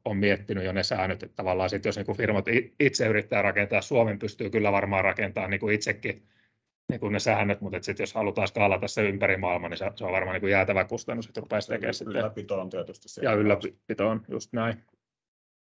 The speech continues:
Speaker 1: No sitten, sitten varmaan, niin kuin, pitäisi pohtia, että no, miten sitten kaikki ne velvoitteet ja payrollit ja, ja, tota, kaikki, mitä pitää tehdä, niin pystytäänkö me tekemään se itse, onko meillä joku,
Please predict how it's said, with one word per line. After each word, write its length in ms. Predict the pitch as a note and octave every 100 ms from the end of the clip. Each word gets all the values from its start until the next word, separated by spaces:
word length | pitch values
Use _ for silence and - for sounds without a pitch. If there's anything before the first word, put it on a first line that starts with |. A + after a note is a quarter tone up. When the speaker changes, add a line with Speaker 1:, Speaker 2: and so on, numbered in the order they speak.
| _ _ -
Speaker 1:
No 100 | C#3
sitten, 440 | A#2 A#2 - A#2 - _ - _ -
sitten 320 | B2 A2 A2
varmaan, 320 | G#2+ A2 G#2+
niin 100 | G#2
kuin, 260 | G#2+ F#2+ - _ _ _ _ _ _ _ _ _ _ _ _
pitäisi 320 | - B2 A#2 -
pohtia, 340 | A#2 A2 -
että 160 | G#2+ A#2
no, 140 | A2+ -
miten 260 | A2+ B2+
sitten 280 | A#2 A#2 -
kaikki 340 | - A2+ - A2+
ne 140 | A2 - -
velvoitteet 640 | B2 A#2 G#2+ - - G#2+ G#2
ja 60 |
payrollit 540 | G#2 A2 G#2+ G2+ G2 G2+
ja, 100 | G2 - - -
ja, 120 | A2
tota, 400 | G#2 G2 G2 G2 - - -
kaikki, 280 | - G#2+ -
mitä 220 | A2 G#2
pitää 260 | G2 G#2+ G#2
tehdä, 340 | A#2 A2+ A2
niin 120 | G2 G2
pystytäänkö 420 | G#2+ - G2+ G#2
me 40 |
tekemään 280 | G2+ G2+ G2
se 200 | - G#2
itse, 200 | A#2 A2+
onko 180 | G#2 G2+
meillä 280 | G2+ G2 F#2+
joku, 420 | F#2+ G2+ F#2+ -